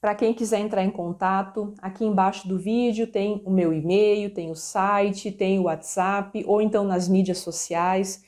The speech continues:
E será uma alegria se você se conecta com a minha energia,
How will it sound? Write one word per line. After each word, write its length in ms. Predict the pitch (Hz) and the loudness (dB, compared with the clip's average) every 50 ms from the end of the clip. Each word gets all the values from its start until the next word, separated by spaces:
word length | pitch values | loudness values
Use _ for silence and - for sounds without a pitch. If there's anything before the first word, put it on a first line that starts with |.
| _ _ _ _ _ _ | _ _ _ _ _ _
E 120 | 254 277 | 2 2
será 340 | 277 - - 302 294 277 277 | 2 2 2 2 2 2 2
uma 140 | 277 285 294 | 0 -2 -2
alegria 600 | 311 320 269 214 220 226 240 247 247 226 196 190 | -2 -2 0 0 2 2 2 2 2 2 0 0
se 220 | 190 - - 226 | -4 -6 -6 -4
você 580 | 202 190 196 196 196 - 220 202 208 208 208 - - | -2 -2 -2 -2 -2 0 2 2 2 2 0 -4 -10
se 200 | - - 226 202 | -8 -6 -6 -4
conecta 540 | - 202 185 185 180 180 202 190 - 190 | -2 -2 0 2 2 2 0 0 -4 -8
com 160 | 190 190 - 180 | -6 -6 -4 -4
a 100 | 175 175 | -2 0
minha 400 | 180 185 208 233 254 262 254 254 | 2 4 4 4 2 2 0 0
energia, 720 | 247 233 220 196 185 170 170 180 185 190 202 202 202 - | 0 0 0 0 -2 -2 -2 0 0 2 0 0 -2 -8